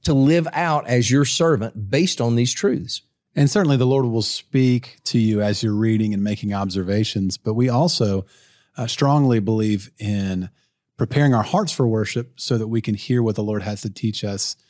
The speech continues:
Speaker 2: uh, as far as application and, uh, through our pastor.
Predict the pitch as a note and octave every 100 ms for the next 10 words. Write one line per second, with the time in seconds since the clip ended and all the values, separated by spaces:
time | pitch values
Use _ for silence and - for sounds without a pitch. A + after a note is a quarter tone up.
0 | _ _ _ A2+ A2+ - G#2+ G2+ G#2+ G#2+
1 | A2 G#2 A#2+ B2+ G2+ F#2+ - _ - G2
2 | A2 G#2+ G2 - A2+ A2+ A2+ A2 A2 A2
3 | C#3 - F#2